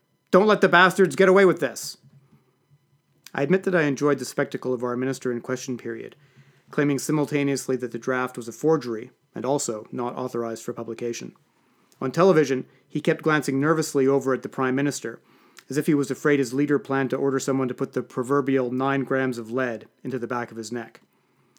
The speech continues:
which was probably exactly what the P M was thinking about. Of course, Lafranc wasn't the one who had to sit through interminable meetings afterwards at the department. I denied everything, of course,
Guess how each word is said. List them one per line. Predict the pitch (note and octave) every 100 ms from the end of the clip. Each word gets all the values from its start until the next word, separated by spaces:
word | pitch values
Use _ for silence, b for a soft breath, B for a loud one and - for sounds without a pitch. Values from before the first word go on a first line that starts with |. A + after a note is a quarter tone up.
| b b -
which | C#3+
was | C3
probably | - D#3 D#3 C3+ B2
exactly | A#2 C#3 C#3+ C#3+ B2+
what | A#2
the | A#2
P | A2+ B2
M | A#2
was | A2+
thinking | - B2+ A2+
about. | G#2+ A2 A#2 - _ _ _ _ _ _ b b b b b b
Of | C#3+
course, | - F3+ D3 C#3+ - _
Lafranc | - C#3 F3 F3+
wasn't | F3 C#3 C#3
the |
one | C3 C#3
who | C3
had | B2+
to | -
sit | - D3+
through | - D3
interminable | C3 B2 - D#3+ D3+ C3+
meetings | C3 C3+ B2+ B2 - -
afterwards | C#3+ C3+ B2+ B2 A#2
at | A#2
the |
department. | A#2 A#2 A#2+ A#2 A2+ - - _ b b b b b -
I | F3
denied | F3+ F3 D#3
everything, | D#3 D3+ C3+
of | A#2+
course, | - A#2+ C3+ -